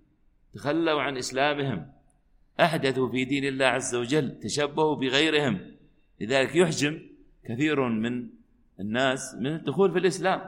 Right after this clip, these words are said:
فالابتعاد عن الإسلام أدى إلى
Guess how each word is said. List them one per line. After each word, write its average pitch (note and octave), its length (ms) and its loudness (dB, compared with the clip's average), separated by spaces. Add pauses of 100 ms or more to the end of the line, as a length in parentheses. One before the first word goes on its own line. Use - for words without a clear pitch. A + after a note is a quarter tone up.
(920)
فالابتعاد - 2250 0 (240)
عن B2+ 180 0
الإسلام G2+ 680 -4 (500)
أدى E3 360 4
إلى B2 640 0